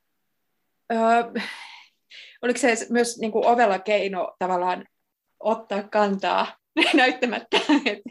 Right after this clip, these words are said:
että mitä, mitä mieltä on välttämättä itse Jukka Viikilänä asioista?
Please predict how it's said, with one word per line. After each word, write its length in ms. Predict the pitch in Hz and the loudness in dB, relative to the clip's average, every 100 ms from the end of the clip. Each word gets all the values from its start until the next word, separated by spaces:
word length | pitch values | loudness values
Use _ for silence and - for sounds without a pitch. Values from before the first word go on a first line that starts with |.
| 226 | -10
että 160 | - 220 | -8 -10
mitä, 280 | 196 220 226 - - | -6 -4 -6 -12 -12
mitä 180 | 214 208 | -6 -4
mieltä 380 | 196 196 190 190 | -2 -4 -8 -10
on 160 | 185 190 | -10 -6
välttämättä 760 | 190 185 190 190 - 196 - _ _ | -6 -6 -10 -12 -6 -4 -4 _ _
itse 440 | 214 208 - 208 - | -6 -6 -6 -8 -6
Jukka 300 | 214 214 208 | -10 -6 -6
Viikilänä 640 | 226 208 - - - - - _ | -4 -6 -8 -12 -12 -14 -20 _
asioista? 580 | 214 - - - - 269 | -14 -12 -12 -12 -10 -12